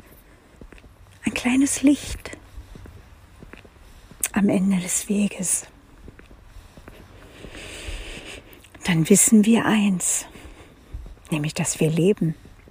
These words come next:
<laughs> Ja, genau, dass wir leben. Denn das schönste Geschenk ist das Leben.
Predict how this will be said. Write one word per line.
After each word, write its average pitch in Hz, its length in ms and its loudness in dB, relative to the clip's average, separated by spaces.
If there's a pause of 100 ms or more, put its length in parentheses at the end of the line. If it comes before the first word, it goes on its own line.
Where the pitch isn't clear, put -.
(400)
<laughs> 220 80 6 (960)
Ja, 220 220 8
genau, 196 500 2 (100)
dass - 240 -6
wir 185 80 6
leben. 196 400 -2 (2250)
Denn 170 100 4
das 156 160 2
schönste 180 400 2
Geschenk - 380 -4
ist - 200 -4
das - 200 -2
Leben. 185 400 0